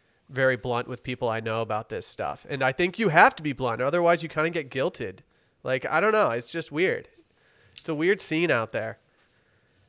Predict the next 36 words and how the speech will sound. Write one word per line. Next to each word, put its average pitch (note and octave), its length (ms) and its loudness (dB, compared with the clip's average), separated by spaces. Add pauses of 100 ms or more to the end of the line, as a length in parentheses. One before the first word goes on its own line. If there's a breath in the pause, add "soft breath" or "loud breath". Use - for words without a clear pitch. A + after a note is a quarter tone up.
(200)
I D#3+ 80 6
don't C4 140 8
even, G#3 220 0
I F#3 140 -6
don't A3 120 4
know. D3+ 60 2
I D#3 140 6
wanna C#4 220 8
go D4 80 6
to A3+ 60 6
parks. - 460 0
I D3 80 -2
just D#3+ 140 -8
wanna G#3 140 0
go, F3+ 180 2
like, D3+ 220 0
bring D3 160 -4
Rosie C3 300 0
to C#3 120 -6
a A#2+ 60 -2
park A#2+ 380 -2
and, A2+ 120 -10
like, A2 220 -10
just A#2 240 -12
go A#2+ 100 -4
do A2+ 200 -8
that. G#2+ 240 -4
I'm A2+ 100 -12
just C3+ 180 -10
tired A#2 260 -4
of A2 80 -12
being A2+ 160 -10
in A2 80 -10
the A2 60 -14
same, A2+ 340 -10
like, G#2+ 200 -12